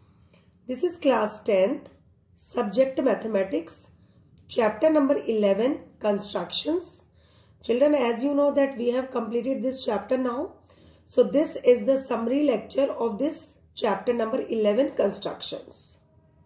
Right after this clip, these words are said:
So children, the topics which I am going to cover today, they are, number one,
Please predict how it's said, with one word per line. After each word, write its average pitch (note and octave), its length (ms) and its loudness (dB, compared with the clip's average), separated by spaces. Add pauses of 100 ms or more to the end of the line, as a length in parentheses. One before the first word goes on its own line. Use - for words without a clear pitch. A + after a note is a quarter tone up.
(560)
So A3 180 0
children, A#3+ 420 2
the A#3 80 0
topics G#3+ 500 -2
which C4+ 140 -6
I A#3+ 140 2
am A#3+ 100 0
going A#3 240 0
to B3 100 -6
cover G3+ 360 -2
today, G3 420 0
they G#3 300 -2
are, E3+ 440 -2 (460)
number A#3+ 240 2
one, A3+ 440 2